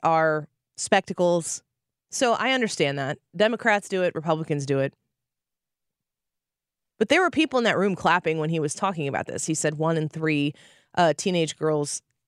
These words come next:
suffer because of their usage of, of the products that Zuckerberg has created, and that, according to Josh Hawley, was his own study. Zuckerberg is saying that's not what it says.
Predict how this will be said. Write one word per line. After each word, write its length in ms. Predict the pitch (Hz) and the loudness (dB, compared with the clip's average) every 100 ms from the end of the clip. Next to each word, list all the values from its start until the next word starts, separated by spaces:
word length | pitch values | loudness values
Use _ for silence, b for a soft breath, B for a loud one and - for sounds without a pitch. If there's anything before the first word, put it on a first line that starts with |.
| _ - | _ -4
suffer 360 | - 185 170 | 0 0 0
because 380 | 156 143 160 156 | -2 0 0 0
of 120 | 156 | 0
their 120 | 147 | 0
usage 480 | 147 175 196 151 147 | 0 -2 0 0 0
of, 240 | 147 143 - | -2 -4 -2
of 160 | 151 156 | 0 0
the 80 | 151 | 0
products 460 | 180 170 156 - | 2 2 2 -2
that 260 | 156 143 135 b b b b b | -2 -2 -4 b b b b b
Zuckerberg 360 | 165 202 185 170 | 0 0 2 -2
has 120 | 151 | -2
created, 420 | - 190 233 170 | -4 0 2 2
and 100 | 156 | 2
that, 160 | 156 160 - - - | 0 -2 -6 -10 -8
according 300 | 160 170 151 | -2 -2 0
to 60 | |
Josh 180 | 151 147 | 0 0
Hawley, 280 | - 190 160 | 2 4 4
was 200 | 151 151 | 0 -2
his 120 | 147 | -2
own 160 | 165 156 | -2 -2
study. 400 | - 175 147 170 | 0 0 0 0
Zuckerberg 400 | 160 170 160 151 | -2 0 -2 0
is 80 | - | -2
saying 160 | 147 | -2
that's 180 | 151 151 | -2 0
not 140 | 160 | 0
what 100 | 110 | 0
it 60 | 117 | -2
says. 520 | - 185 135 120 - | 2 2 2 -2 -10